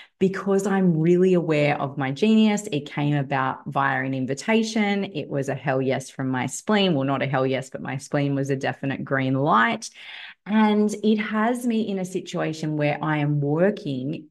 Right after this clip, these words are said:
within a couple of pentas, um, inside an organization. And so this leadership piece has really come to the forefront for me over the last few months. And so I thought, let's do an episode on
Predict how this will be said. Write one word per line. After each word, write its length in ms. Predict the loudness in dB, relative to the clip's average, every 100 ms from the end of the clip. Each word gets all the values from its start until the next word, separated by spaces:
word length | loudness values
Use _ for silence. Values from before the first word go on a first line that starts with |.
| -8
within 800 | -2 0 0 0 2 0 -2 -4
a 100 | -6
couple 520 | -6 -6 -6 -2 0 0
of 180 | -2
pentas, 840 | -2 -2 -2 -2 -2 -2 -2 -6 -10 _ _ _ _ -2
um, 480 | 0 2 0 -2 -8 0
inside 480 | 2 2 2 0 0
an 100 | 0
organization. 880 | -2 -4 -6 -4 -6 -6 -10 -14 -8
And 220 | -2 0 0
so 500 | 0 2 4 2 2
this 240 | -2 -4
leadership 760 | -2 0 2 0 -2 0 -2 -2
piece 420 | -4 -2 -6 -10
has 280 | -8 -4 -4 -4
really 480 | -2 0 0 0 -2
come 320 | -4 -4 -4
to 120 | -4
the 100 | -4
forefront 600 | -2 -2 -2 -2 -6 -4
for 100 | -4
me 200 | -4 -2
over 180 | -4 -4
the 120 | -2
last 500 | -2 -2 -4 -10 -16
few 260 | -16 -8 -4
months. 500 | -4 -8 -12 -12 -14 _ _ -20 -18 -2
And 180 | 2 4
so 140 | 4
I 100 | 4
thought, 240 | 4 2 2
let's 240 | 0 0
do 140 | -2
an 100 | 0
episode 800 | 0 0 -2 -2 0 2 0 -2
on 560 | -2 0 2 0 -2 -6